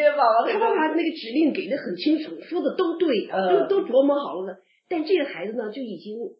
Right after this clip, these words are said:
Speaker 2: 没有精力去自己琢磨这件事情到底是怎么回事儿，
Speaker 1: 嗯。
Speaker 2: 就听他爸爸说的，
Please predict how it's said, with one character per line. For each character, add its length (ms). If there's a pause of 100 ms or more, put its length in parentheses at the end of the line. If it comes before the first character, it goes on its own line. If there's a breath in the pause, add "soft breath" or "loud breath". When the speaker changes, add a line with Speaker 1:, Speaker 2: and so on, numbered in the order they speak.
Speaker 2:
没 220
有 260 (500)
精 240
力 220
去 540
自 200
己 220
琢 180
磨 140
这 140
件 160
事 120
情 160
到 140
底 80
是 80
怎 240
么 80
回 100
事 100
儿， 60
Speaker 1:
嗯。 20
Speaker 2:
就 120
听 180
他 80
爸 200
爸 100
说 140
的， 180